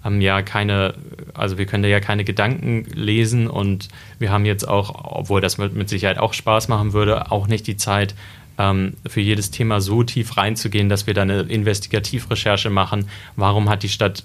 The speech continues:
Braunschweig jetzt diesen Blitzer, ähm, dahingestellt oder an der Stelle aber nicht. Aber deshalb ist es,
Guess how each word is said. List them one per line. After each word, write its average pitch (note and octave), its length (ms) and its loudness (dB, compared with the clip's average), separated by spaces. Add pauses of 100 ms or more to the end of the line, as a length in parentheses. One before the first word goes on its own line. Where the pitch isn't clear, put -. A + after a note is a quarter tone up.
(120)
Braunschweig G2+ 540 0
jetzt G2 260 0
diesen G#2 300 0
Blitzer, G#2 540 0 (320)
ähm, F2+ 320 -4
dahingestellt F#2 880 -2
oder F#2 320 -2 (280)
an F#2+ 180 -2
der G2+ 160 4
Stelle G2+ 280 -2
aber F#2 200 -2
nicht. F#2 280 -6 (240)
Aber A2+ 380 4 (100)
deshalb A2 340 0
ist A2 180 -2
es, G#2+ 260 -4